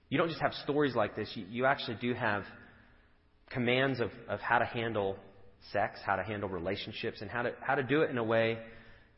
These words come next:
uh, that, that pleases the Lord. And so as you dig into the scriptures, you find that, that sex is a precious gift that, that God's given to us to be guarded. It's a gift that should be guarded,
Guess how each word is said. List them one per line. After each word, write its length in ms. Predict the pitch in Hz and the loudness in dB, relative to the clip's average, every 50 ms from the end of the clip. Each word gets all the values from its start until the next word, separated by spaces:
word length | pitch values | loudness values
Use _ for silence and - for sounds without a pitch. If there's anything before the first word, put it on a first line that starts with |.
| _ - | _ -2
uh, 120 | 113 107 | 0 2
that, 220 | 104 110 104 - 117 | 2 2 0 2 0
that 240 | 110 101 - - - | 0 0 0 -2 -2
pleases 340 | 139 127 120 117 113 104 | -2 -2 -2 -2 -4 -4
the 60 | 101 107 | -2 -2
Lord. 320 | 101 107 107 104 85 76 | 0 0 2 2 0 0
And 100 | 73 87 | -4 -6
so 120 | - - | -2 0
as 100 | 123 120 | 0 0
you 80 | 120 135 | 0 0
dig 180 | 127 185 220 220 | 0 2 4 4
into 120 | 190 147 | 4 2
the 120 | 120 113 | 2 -2
scriptures, 380 | - - 165 170 - - 127 107 | 0 0 0 0 0 -2 -6 -4
you 80 | 110 110 - | -6 -4 0
find 240 | - 131 127 123 120 | 2 2 2 2 0
that, 100 | 107 - - - | -2 -2 -4 -6
that 100 | 110 110 - - - | -8 -8 -8 -6 -4
sex 260 | - 175 190 - - - - - - - - - - - - - - | -2 -2 -2 -4 -6 -12 -18 -20 -20 -20 -20 -20 -20 -20 -20 -16 -12
is 160 | 127 117 127 | -8 -6 -6
a 40 | 139 | -6
precious 460 | - - - 139 135 139 - - - - - | -4 0 2 2 2 2 0 -6 -8 -6 -2
gift 200 | 123 110 98 - - | 0 0 0 -2 -4
that, 120 | - 87 - - | -8 -8 -8 -8
that 140 | - 87 87 | -12 -8 -2
God's 260 | 110 107 104 110 110 - - | 0 2 2 2 0 -2 -4
given 320 | 107 98 95 87 85 85 85 - - - - _ _ _ _ - - | -4 -2 -4 -6 -8 -8 -12 -16 -20 -20 -20 _ _ _ _ -8 -4
to 100 | 117 110 | -2 -2
us 80 | 101 - - - - - | -2 -2 -6 -18 -18 -16
to 80 | - - | -12 -8
be 140 | 104 95 98 - | -8 -8 -4 0
guarded. 340 | 95 85 92 95 82 71 62 - - - - - - _ - - | 0 2 2 2 -2 -6 -8 -10 -16 -20 -20 -20 -20 _ -20 -12
It's 100 | - - | -8 -8
a 40 | 127 | -6
gift 460 | 104 - 117 113 113 - - - - - - - _ _ _ _ _ _ _ _ _ _ _ - | -4 -2 -2 -2 -2 -2 -8 -16 -18 -20 -20 -20 _ _ _ _ _ _ _ _ _ _ _ -14
that 100 | - - | -12 -8
should 200 | - - 110 98 | -8 -8 -8 -6
be 260 | - 98 95 92 92 - - - - - | -6 -6 -6 -6 -8 -10 -16 -20 -16 -2
guarded, 340 | 95 107 113 147 151 - - | 2 4 4 4 4 0 -4